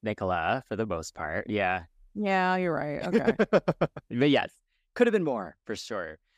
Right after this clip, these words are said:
Speaker 1: But yeah, I do remember finding it quite bizarre the first time I heard this song, but I was here for it. I think the show set it up well where it was kind of like, "What are they going to come up with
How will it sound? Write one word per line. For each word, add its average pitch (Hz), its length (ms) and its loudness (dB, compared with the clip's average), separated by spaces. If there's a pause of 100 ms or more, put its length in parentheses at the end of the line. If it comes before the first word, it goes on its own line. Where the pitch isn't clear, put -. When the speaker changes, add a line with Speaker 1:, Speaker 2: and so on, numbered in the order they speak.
(140)
Speaker 1:
But 220 100 2
yeah, 175 140 6
I 156 120 4
do 214 200 0
remember 165 560 4 (500)
finding 127 400 2
it 107 200 -4
quite 104 360 -2
bizarre 95 560 0
the 160 100 0
first 165 320 -2
time 165 220 0
I 165 120 0
heard 160 480 0 (380)
this 170 140 0
song, 160 680 2
but 170 180 4
I 147 120 4
was 175 200 2
here 131 280 0
for 92 260 -4
it. 76 280 -4
I 127 100 0
think 202 340 -2 (300)
the 185 80 2
show 170 320 4
set - 340 0 (140)
it 143 180 0
up - 220 2
well 95 380 4
where 101 140 2
it 98 40 -2
was 98 120 -2
kind 107 220 -2
of 87 100 -4
like, 90 280 0
"What 85 400 -2
are 107 160 0
they 92 120 -2
going 92 460 -4
to 104 100 -2
come 87 240 -6
up - 160 -8
with 90 140 -4